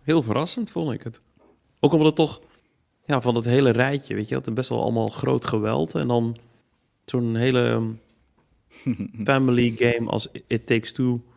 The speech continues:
Speaker 1: heel niche game voor two players, weet je wel. Je kunt hem niet solo spelen.
Speaker 2: Ja.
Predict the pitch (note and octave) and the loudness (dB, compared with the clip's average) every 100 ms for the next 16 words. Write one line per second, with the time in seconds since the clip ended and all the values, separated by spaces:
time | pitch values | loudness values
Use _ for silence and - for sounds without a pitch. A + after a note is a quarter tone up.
0 | _ _ _ - A2 C#3 C3 D2 - _ | _ _ _ -2 6 8 8 2 -4 _
1 | - G2 B2 C#3+ - B2+ B2 B2 A#2 A2 | -8 2 4 4 2 2 2 0 -4 -4
2 | B2+ A#2 B2 A#2 A#2+ - A2 A#2+ A#2 - | -4 -2 0 0 -2 -4 -6 -4 -4 -2
3 | A2+ A2 A2+ A2+ A#2+ A#2 A2 - A2 A2 | -2 -2 -4 -2 -2 0 -2 -4 -4 -4
4 | A2+ - - _ - F3 | -6 -12 -20 _ -8 -2